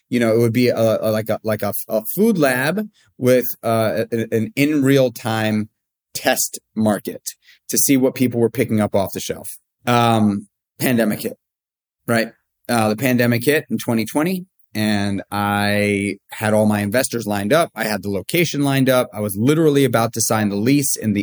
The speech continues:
in the beginning of March, and I had to change course. Um, I packed up my bags with, you know, after, after a few months of, of being in New York City, my wife and I decided to pack up our,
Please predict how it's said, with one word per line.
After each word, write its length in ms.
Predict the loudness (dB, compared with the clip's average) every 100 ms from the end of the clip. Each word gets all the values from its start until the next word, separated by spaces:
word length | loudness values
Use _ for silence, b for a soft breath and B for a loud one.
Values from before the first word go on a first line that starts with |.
| 0
in 120 | 0
the 80 | 0
beginning 320 | 0 0 0
of 120 | 0
March, 440 | 2 2 0 -6 -14 b b _ _
and 320 | 0 2 0
I 200 | 0 0
had 220 | 2 0 -2
to 80 |
change 300 | -4 -4 -4
course. 500 | -2 -2 -2 -6 -6 -10 _ _ _ _
Um, 560 | -4 -2 0 -4 -6 -12 _ b b _ -8
I 80 |
packed 360 | -2 -2 0 0
up 100 | 0
my 140 | 0
bags 380 | 0 2 2 0
with, 120 | -4 -4
you 140 | -4
know, 80 | -2
after, 400 | -2 0 0 0
after 300 | -2 -4 -2
a 60 | -2
few 180 | 2 4
months 320 | 4 2 0
of, 160 | -2 -2
of 200 | -6 -2
being 220 | 0 2
in 100 | 2
New 60 | 2
York 180 | 2 0
City, 480 | -4 0 2 0 -2 _ 0
my 140 | 2
wife 260 | 4 2 2
and 100 | 2
I 180 | 4 2
decided 440 | 0 0 2 2
to 80 | -2
pack 300 | -2 -2 0
up 100 | 0
our, 220 | 2 0